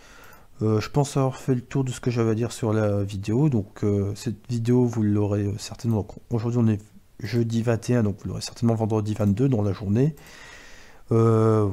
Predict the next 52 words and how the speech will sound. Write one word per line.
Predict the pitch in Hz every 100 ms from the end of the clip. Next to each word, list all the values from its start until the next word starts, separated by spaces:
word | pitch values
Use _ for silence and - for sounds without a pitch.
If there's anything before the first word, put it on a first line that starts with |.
| -
j'ai | 107 117
fait | -
le | 117
tour | - 120
de |
ce | 110
que | -
j'avais | 107 101
à | 98
dire. | 101 151 151
Si | - - 151
jamais | 151 151
vous | 147
avez | 135 127
des | 120
remarques | 123 123 -
à | 131
faire | - 101
sur | -
la | 123
vidéo, | 113 117 117 104
n'hésitez | 113 160 160 - 107
pas, | 113 135 147 107
je | 147
suis | 147 123
preneur. | - 104 101 135 - - - - - - - -
Euh, | 107 104 101 101
si | 98 - - 185
vous | 175
avez | 160
aimé | 156 151
la | 143
vidéo, | 135 131 131
n'hésitez | 110 101
pas | 104 104
à |
lâcher | 107 -
un | 110
pouce | 110 110
bleu, | 117
ça | -
fait | - 98
plaisir. | - 98 104 135 175 180 - - -
Si | -
vous | 151
n'êtes | 135
pas | -
encore | 110 -
abonné | 101 107 98
à | 95
la |
chaîne, | 98 - 131 143 131